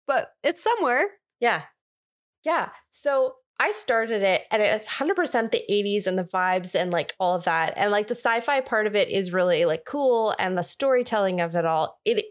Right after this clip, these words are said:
Speaker 2: is, like, genuinely really cool, but it's not necessarily something that I just, I think I was on an eighties kick at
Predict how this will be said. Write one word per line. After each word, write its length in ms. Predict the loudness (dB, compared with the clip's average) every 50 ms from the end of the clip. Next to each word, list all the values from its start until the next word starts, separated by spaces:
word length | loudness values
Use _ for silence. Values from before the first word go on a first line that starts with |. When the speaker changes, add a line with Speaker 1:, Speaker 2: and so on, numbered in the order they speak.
| _ -2
Speaker 2:
is, 320 | 0 0 0 0 -2 -2 0
like, 220 | -2 -2 -2 -2
genuinely 580 | -2 0 0 0 2 0 0 0 0 -2 -2 -4
really 320 | -2 0 0 2 2 0
cool, 480 | -2 -4 -4 0 0 2 2 0 -2 -6 -14 -20 _ _ -2
but 140 | -2 0 0
it's 140 | 0 0 0
not 160 | 0 0 2
necessarily 680 | 0 0 0 2 0 2 2 2 2 2 2 2 0
something 520 | 0 0 0 -2 -2 0 -2 -2 -2 -2 -2
that 380 | -2 0 2 0 0 -2 -4 _ _ _ _ _ _ _ _ _ _ _ _ _ _ _ _ _ _ _ _ _ _ _ _ _ _ _ _ _ _ _ _ -4
I 120 | -2 -2 0
just, 320 | 0 0 0 -2 -2 -2
I 120 | -2 -2 -2
think 340 | -2 -2 0 0 0 2 2
I 100 | 0 0
was 300 | 0 0 0 0 0 -2
on 260 | -2 0 0 0 0
an 140 | 0 -2 -4 -6 -4
eighties 460 | -2 -2 -2 -2 -2 -2 -2 -4 -6
kick 400 | -4 -2 -2 -2 -2 -4 -12 -14 _ -2
at 140 | -2 -2